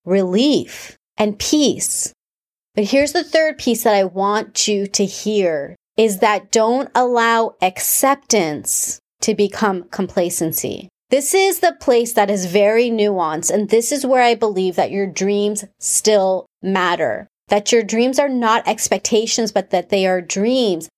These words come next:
that they are a vision that you hold for something even greater than yourself.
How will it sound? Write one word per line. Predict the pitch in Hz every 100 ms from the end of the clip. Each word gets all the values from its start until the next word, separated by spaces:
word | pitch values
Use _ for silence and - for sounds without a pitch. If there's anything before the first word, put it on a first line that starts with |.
| -
that | 202 202 -
they | 226 240 247 -
are | 220 202
a | 170 185
vision | 170 175 233 254 240
that | 220 -
you | 202 208
hold | - - 214 233 233 233
for | -
something | 208 233 226 240 233
even | 226 208 202 196
greater | 190 175 185 190 196 208 214 202
than | 190 185 175 170 -
yourself. | 165 156 165 - 143 113 80 - -